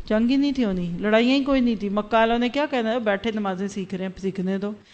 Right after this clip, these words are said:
ان کا مسئلہ کیا تھا کہ ہمارے طریقوں پہ آ کے تنقید کیوں کرتے ہو،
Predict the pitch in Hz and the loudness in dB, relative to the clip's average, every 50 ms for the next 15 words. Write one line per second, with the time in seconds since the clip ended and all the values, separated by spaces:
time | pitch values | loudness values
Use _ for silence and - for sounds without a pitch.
0 | - - - - - 320 311 370 403 427 392 466 466 440 403 370 - - 302 294 | -20 -20 -20 -12 -4 -2 0 0 2 2 4 4 4 4 4 2 2 2 2 2
1 | 277 285 254 233 226 247 247 226 240 233 226 233 240 254 240 247 240 220 214 214 | 2 4 2 2 2 0 0 0 0 0 2 2 2 2 0 0 -2 -4 -2 -4
2 | 226 220 214 220 202 196 196 208 208 196 - - - - - 220 220 226 220 233 | -4 -4 -2 -2 -2 -2 -4 -4 -6 -6 -8 -12 -10 -6 -2 -2 -2 0 0 -2
3 | 208 185 - 202 185 - 185 165 170 - - 180 180 | -2 -4 -4 -6 -4 -4 -6 -8 -8 -10 -10 -10 -10